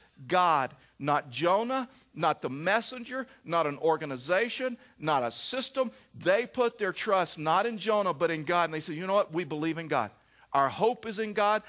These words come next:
Our future is in God. Our trust is in God." And then it went further.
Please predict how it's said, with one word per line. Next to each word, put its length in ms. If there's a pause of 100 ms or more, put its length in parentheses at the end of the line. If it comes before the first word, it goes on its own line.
(160)
Our 160
future 480
is 160
in 140
God. 280 (260)
Our 140
trust 540
is 120
in 140
God." 340 (720)
And 140
then 140
it 100
went 180
further. 540